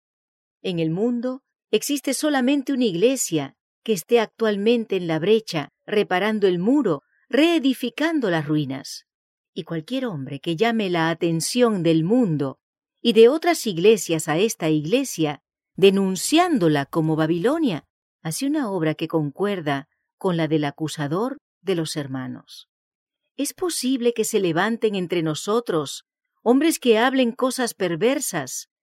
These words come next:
que expresen los mismos sentimientos que Satanás quisiera ver diseminados en el mundo,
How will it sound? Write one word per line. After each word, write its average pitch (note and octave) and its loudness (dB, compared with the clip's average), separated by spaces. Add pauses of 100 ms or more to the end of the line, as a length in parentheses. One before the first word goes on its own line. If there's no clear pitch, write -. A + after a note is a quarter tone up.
(180)
que A3+ 6
expresen D#4+ 2
los A3+ 2
mismos C4+ 0
sentimientos A#3+ -2
que A#3 -4
Satanás G#3+ -4
quisiera B3 0
ver A3 0 (340)
diseminados A#3+ 2
en G#3+ 2
el G#3 0
mundo, A3+ 0